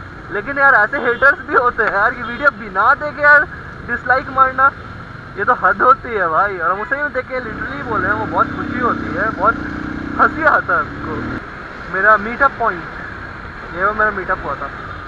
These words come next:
ये तो छोड़िए, तो हम चलते हैं यार अब। और वीडियो पसंद आया तो यार लाइक मारो, एम करते हैं थाउजेंड लाइक्स,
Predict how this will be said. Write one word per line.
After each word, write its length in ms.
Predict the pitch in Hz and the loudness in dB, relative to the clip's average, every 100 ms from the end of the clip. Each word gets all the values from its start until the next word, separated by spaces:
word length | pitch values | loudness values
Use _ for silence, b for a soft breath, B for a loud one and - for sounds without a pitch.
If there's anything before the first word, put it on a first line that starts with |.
| - 180 | -4 0
ये 140 | 226 | 0
तो 0 | |
छोड़िए, 480 | - 262 294 294 285 - - - - | 4 2 4 2 2 -4 -14 -14 0
तो 160 | 202 247 | 4 6
हम 180 | 277 - | 6 6
चलते 340 | 262 233 190 | 2 4 6
हैं 100 | 285 | 6
यार 180 | 214 208 | 6 4
अब। 140 | 226 - - - - - - 170 | 2 -2 -12 -10 -10 -12 -8 -6
और 80 | 175 | -4
वीडियो 260 | 220 294 | -2 0
पसंद 300 | 302 277 269 | 2 2 6
आया 160 | 277 285 | 6 6
तो 120 | 285 | 6
यार 200 | 277 277 | 6 4
लाइक 300 | 185 175 233 196 | 2 0 -2 -2
मारो, 240 | 160 147 - - - - - | -4 -4 -8 -10 -10 -10 -4
एम 200 | 214 233 | -4 -2
करते 360 | 233 233 214 220 | -2 -2 0 -2
हैं 540 | 214 214 220 220 - - - - - - | 0 0 -2 -4 -10 -12 -12 -12 -10 -4
थाउजेंड 320 | 175 175 233 | -4 -4 -2
लाइक्स, 220 | 240 - | -2 -2